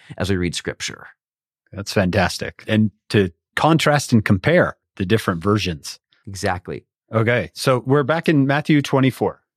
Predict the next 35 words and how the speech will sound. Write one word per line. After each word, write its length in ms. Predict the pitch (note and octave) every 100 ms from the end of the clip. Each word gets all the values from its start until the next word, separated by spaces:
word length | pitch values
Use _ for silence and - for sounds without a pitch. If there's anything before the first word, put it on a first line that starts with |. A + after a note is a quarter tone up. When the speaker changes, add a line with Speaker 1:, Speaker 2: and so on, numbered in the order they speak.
| _ _ _ _
Speaker 1:
Yeah, 140 | - C3
Matthew 200 | F3 B3
twenty-four. 240 | C4 A3 D#3
And, 100 | C#3
and 120 | F3
the 40 |
key 260 | E3+ - E4
thing 220 | B3+ F#3
here 320 | - F#3 D#3+
is 420 | C3+ D3+ C#3+ B2+ -
the 100 | B2
whole 400 | - - B3+ C#4+
thing 400 | - F3+ D3+ D3 -
is 140 | C#3
in 80 | C3+
response 680 | A2+ G#2+ - - E3+ F3 E3
to 140 | - C3
a 60 | G2+
very 240 | C3 C#3
specific 460 | - A#2+ - C3+ A#2
set 160 | B2+
of 80 | -
questions. 640 | F#2 - - - - - - _ _ _ _ _
Okay, 160 | C#3 D3
this 160 | D3+ D3+
is 140 | C#3+
not 380 | D3+ E3 E3+ -
just 240 | C#3+ C3+
generic, 520 | - C#3 D3 D3+ D3 -
Jesus 300 | D3+ C3+ C3
talks 240 | C#3 C3+
about 60 | A#2
the 60 |
second 240 | B2 A2 A2+
coming. 420 | C3 A2+ G#2